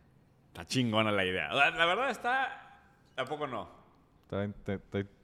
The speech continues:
Speaker 1: Ah, no,
Speaker 2: diferente,
Speaker 1: no, está,
Speaker 2: güey.
Speaker 1: estás desmotivado,
Speaker 2: Está
Speaker 1: Leo
Speaker 2: diferente.
Speaker 1: Moreno, o sea.
Speaker 2: Vengo, vengo todavía con ritmo de Semana Santa, güey.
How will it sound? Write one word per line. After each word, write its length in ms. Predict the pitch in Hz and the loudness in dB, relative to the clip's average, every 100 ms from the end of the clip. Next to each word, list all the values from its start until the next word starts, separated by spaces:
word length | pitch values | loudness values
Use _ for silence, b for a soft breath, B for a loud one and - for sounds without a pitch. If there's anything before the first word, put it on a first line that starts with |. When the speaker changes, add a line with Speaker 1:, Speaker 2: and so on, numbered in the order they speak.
| - | -8
Speaker 1:
Ah, 60 | |
no, 100 | - 175 | 0 6
Speaker 2:
diferente, 300 | 180 175 - | 8 6 4
Speaker 1:
no, 60 | 196 | 0
está, 100 | 185 | 0
Speaker 2:
güey. 100 | 185 | -2
Speaker 1:
estás 240 | 190 254 | -2 -4
desmotivado, 640 | 277 277 214 147 123 120 120 | -4 -4 -6 -4 -4 -2 2
Speaker 2:
Está 60 | 120 | 2
Speaker 1:
Leo 20 | |
Speaker 2:
diferente. 240 | 120 120 120 | 2 2 0
Speaker 1:
Moreno, 380 | 117 120 113 | 0 -2 -2
o 40 | 110 | -4
sea. 240 | 110 113 120 | -4 -4 -2
Speaker 2:
Vengo, 300 | 135 175 160 | 0 2 2
vengo 260 | 156 165 175 | 2 -2 -4
todavía 280 | 156 151 | -2 -2
con 140 | 147 151 | -4 -6
ritmo 320 | 135 127 143 | -6 -6 -8
de 60 | 127 | -10
Semana 260 | 104 90 104 | -8 -8 -8
Santa, 340 | 73 78 73 | -10 -12 -12
güey. 140 | 69 | -14